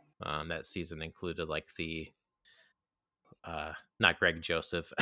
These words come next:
<laughs> um, Greg, uh, shit, I can't remember his name now.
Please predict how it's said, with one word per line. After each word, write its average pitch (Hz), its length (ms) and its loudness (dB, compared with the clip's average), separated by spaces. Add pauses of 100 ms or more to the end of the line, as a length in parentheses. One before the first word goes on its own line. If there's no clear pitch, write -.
(220)
<laughs> - 320 0
um, 92 320 4
Greg, 92 760 4
uh, 85 500 -2 (1200)
shit, - 460 2 (120)
I - 80 -18
can't 85 180 -6
remember 87 180 -2
his 87 120 -4
name 87 220 -4
now. 82 360 -8